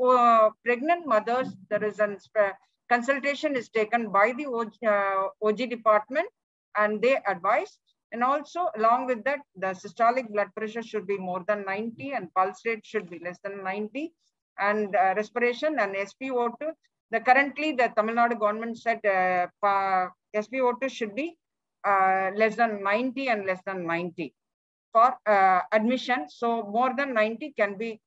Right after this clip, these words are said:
uh, categorized as for home isolation. And also all the patients who, whose P C R is done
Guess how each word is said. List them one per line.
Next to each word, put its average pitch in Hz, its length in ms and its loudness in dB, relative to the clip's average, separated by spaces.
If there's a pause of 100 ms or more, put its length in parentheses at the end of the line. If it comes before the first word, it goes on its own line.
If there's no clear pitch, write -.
uh, 196 120 -4
categorized 214 540 -2
as 262 180 0 (260)
for 208 200 4
home 202 280 -2
isolation. 170 680 -8 (360)
And 214 120 0
also 254 360 2 (200)
all 254 320 6
the 339 160 0
patients 247 420 -4
who, 220 320 2 (140)
whose 247 320 -8
P 240 100 -8
C 254 160 -2
R 262 140 2
is 202 160 -4
done 196 280 -2